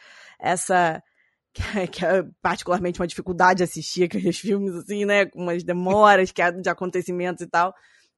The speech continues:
Então, realmente, faz todo sentido, assim.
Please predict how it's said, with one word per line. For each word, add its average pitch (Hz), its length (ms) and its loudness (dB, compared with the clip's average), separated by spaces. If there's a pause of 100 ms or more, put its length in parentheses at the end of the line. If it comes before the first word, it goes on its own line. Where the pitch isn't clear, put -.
(100)
Então, 202 380 2
realmente, 196 760 -2 (580)
faz 196 320 -2
todo 185 160 -10
sentido, 185 480 -12
assim. 156 280 -12